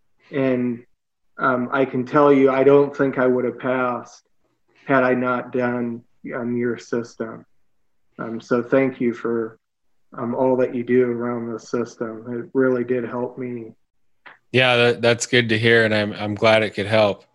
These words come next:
Speaker 2: Uh, passing far, I always say, is like, you know, mentally, you're, like, seventy-five percent done. Having that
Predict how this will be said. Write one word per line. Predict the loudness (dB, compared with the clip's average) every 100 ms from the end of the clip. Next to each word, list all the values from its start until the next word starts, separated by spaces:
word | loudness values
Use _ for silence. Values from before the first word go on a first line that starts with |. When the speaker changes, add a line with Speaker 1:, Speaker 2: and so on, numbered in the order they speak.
| _ -4
Speaker 2:
Uh, | 2 4 4
passing | 2 0 0 0 -2
far, | 0 4 4 6 2 0 -10 -4
I | 2
always | 4 4 2 -2 -4 -6
say, | -4 2 4 4
is | 2 0
like, | 0 0 -4 -16 -8
you | -2
know, | 0
mentally, | 0 0 0 -2 -2 -2 -2 -4 -8 _ -2
you're, | 2
like, | 2 2
seventy-five | 0 0 0 -2 2 2 2
percent | -2 -2 -2 -2 -4
done. | -4 -4 -10 _ _ _ _ _ _
Having | -2 0 2 2
that | 2 2 -2